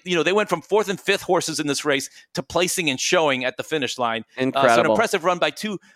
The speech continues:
Speaker 1: otherwise sleepy company, but Waste Management up over the past year. And NextEra Energy, I think, is, like, practically unchanged, maybe marginally higher,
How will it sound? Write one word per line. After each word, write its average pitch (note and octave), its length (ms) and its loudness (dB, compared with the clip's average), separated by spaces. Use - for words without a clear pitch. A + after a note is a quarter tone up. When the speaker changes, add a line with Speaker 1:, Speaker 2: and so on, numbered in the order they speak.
Speaker 1:
otherwise G#3 340 0
sleepy G3+ 300 -8
company, G#3 260 -2
but D#3 160 -2
Waste G3 240 -4
Management F#3 320 -2
up A#3+ 280 -2
over D#3+ 160 0
the C#3+ 80 -4
past C#3 320 -4
year. D3 80 0
And C#3+ 120 -2
NextEra G#3+ 320 -4
Energy, F3+ 440 -4
I D#3 80 -2
think, F#3 160 -4
is, D3 100 -4
like, D3 140 -4
practically G3 400 -6
unchanged, E3+ 280 -6
maybe D#3+ 320 -8
marginally D#3+ 440 -4
higher, C3+ 320 0